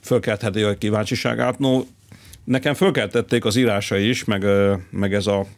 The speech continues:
ö, szöveg is, amit olvastam a recenzióban, és azt gondoltam, hogy miután tematikus bontás van, és egy egész könyvet nem tudunk, ö, ö,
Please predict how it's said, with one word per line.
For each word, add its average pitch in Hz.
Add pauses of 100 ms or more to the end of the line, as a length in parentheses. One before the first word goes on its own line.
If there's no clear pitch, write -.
ö, 101
szöveg 104
is, 101
amit 104
olvastam 107 (680)
a 113
recenzióban, 113
és -
azt 143
gondoltam, 113
hogy 107 (600)
miután 110
tematikus 120
bontás 104
van, 113
és 104
egy 101
egész 110
könyvet 107
nem 117
tudunk, 101
ö, 98 (320)
ö, 98